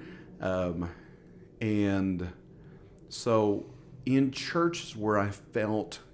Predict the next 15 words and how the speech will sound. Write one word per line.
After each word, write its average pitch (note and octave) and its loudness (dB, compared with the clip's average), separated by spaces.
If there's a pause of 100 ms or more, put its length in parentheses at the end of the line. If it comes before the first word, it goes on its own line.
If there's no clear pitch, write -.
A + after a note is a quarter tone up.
(140)
connected A#2 -2 (600)
to - -2
people, E3 -2 (600)
um, F#2 0 (520)
a, G2+ -8 (220)
a F#2+ -2
sense - -4
of, F2+ -2 (920)
you F#2+ -4
know, F#2 -4 (320)
anywhere B2+ 4
else B2+ 2
I F2 -4
felt - -4
alone, A2+ 2